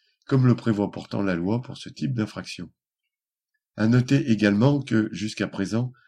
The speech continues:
les médias régionaux n'ont, n'ont pas dit un mot de ce procès scandaleux. Sans doute est-ce l'illustration de ce monde d'influence et de communication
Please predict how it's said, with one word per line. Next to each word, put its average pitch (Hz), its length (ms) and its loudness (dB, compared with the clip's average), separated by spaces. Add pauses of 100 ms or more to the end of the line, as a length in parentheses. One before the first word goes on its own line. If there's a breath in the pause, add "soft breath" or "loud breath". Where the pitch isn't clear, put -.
(180 soft breath)
les 113 140 2
médias 139 340 4
régionaux 123 480 2
n'ont, 110 240 0
n'ont 123 180 4
pas 127 160 2
dit 107 240 -2
un 143 140 4
mot 135 200 4
de 107 120 -4
ce 95 140 -6
procès - 340 -8
scandaleux. 101 640 -4 (960)
Sans 131 240 0
doute 147 340 0
est-ce 120 300 0
l'illustration 120 840 0 (840)
de 98 140 -2
ce - 180 -2
monde 113 460 2
d'influence 107 600 0
et 98 40 -6
de 92 80 -4
communication 104 920 -2